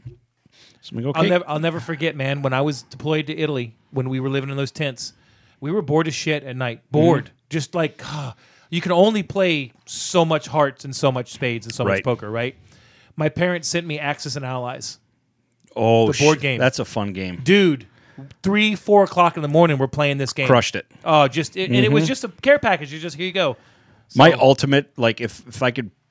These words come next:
Speaker 1: pick anything to happen out of this was to get, like, a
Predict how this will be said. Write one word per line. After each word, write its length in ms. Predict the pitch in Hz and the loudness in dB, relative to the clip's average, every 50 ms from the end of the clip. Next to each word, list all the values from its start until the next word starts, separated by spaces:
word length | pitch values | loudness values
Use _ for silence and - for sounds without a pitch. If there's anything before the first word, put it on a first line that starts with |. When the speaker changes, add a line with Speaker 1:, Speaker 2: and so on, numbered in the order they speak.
| _ _ | _ _
Speaker 1:
pick 300 | - - 131 120 - - | 0 2 2 0 -2 -4
anything 320 | 113 113 117 107 113 113 110 | -4 -4 -2 -2 -2 -4 -4
to 60 | 104 | -4
happen 280 | 92 104 101 - 113 107 | -4 -4 -4 -4 -4 -4
out 120 | 107 110 | -2 -2
of 80 | 110 107 | -2 -2
this 240 | 117 113 - - | -2 -4 -4 -4
was 180 | 113 104 95 - - _ _ _ - - - | -6 -6 -6 -8 -12 _ _ _ -20 -12 -8
to 120 | - 110 | -6 -6
get, 340 | 92 101 110 110 - _ - | -2 -2 -2 -2 -2 _ -6
like, 260 | 104 95 92 - - - | -6 -6 -6 -8 -10 -10
a 160 | 104 95 | -10 -10